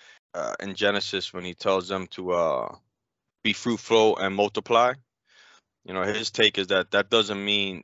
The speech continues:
just, like, populate, you know, it means multiply, you know, give more than what you're getting. He goes, you know, 'cause some people, they can't physically have kids.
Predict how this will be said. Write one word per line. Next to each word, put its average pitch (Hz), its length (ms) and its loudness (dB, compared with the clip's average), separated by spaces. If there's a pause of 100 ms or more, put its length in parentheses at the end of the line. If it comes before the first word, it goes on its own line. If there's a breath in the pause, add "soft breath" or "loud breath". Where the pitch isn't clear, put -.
(140)
just, - 420 -2
like, 95 140 0 (260)
populate, 85 580 0 (340)
you 98 100 -10
know, 92 140 -2
it 95 100 -4
means 104 300 0
multiply, 107 580 -2 (120)
you 87 100 -16
know, 87 180 -8 (240)
give 120 240 4
more 113 340 4
than 101 140 -2
what 98 180 -4
you're 87 80 -10
getting. 95 360 4
He 90 100 -10
goes, 92 140 -8
you 95 60 -8
know, 95 80 -8
'cause - 140 -12
some 113 160 -4
people, 104 280 -4
they 98 160 -2
can't 113 360 -2
physically 104 380 -4
have 101 260 0
kids. - 400 -6